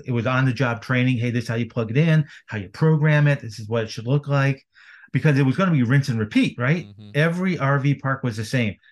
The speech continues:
Speaker 1: need a door opener. I need elevator. I need alarm," right? So I show you how to fish, and you can, f-, if I teach you how to fish, you, then you can fish for your family, right?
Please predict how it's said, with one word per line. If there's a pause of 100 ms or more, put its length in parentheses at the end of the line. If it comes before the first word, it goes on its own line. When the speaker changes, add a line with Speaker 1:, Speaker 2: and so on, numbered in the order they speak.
Speaker 1:
need
a
door
opener.
I
need
elevator.
I
need
alarm," (540)
right? (140)
So
I
show
you
how
to (160)
fish, (240)
and
you
can,
f-, (440)
if
I
teach
you
how
to
fish,
you,
then
you
can
fish
for
your
family,
right?